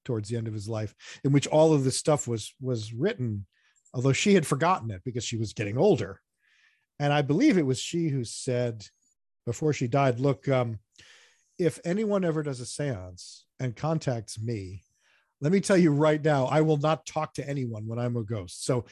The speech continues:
if anyone is out there saying it's me, it's not me, it's a fraud, because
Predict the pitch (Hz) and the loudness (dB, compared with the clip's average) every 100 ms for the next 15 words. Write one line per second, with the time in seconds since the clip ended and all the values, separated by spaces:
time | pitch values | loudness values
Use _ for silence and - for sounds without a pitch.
0 | - 127 - 180 233 202 190 160 170 165 | -6 -6 0 4 4 4 4 2 2 0
1 | 147 - 165 151 139 147 147 139 120 139 | -2 0 0 0 -4 -4 -4 -4 -6 0
2 | 165 190 156 151 151 - 135 165 160 156 | 0 2 2 2 0 -4 -6 0 2 2
3 | 151 - - - 127 | 0 -8 -10 -8 -8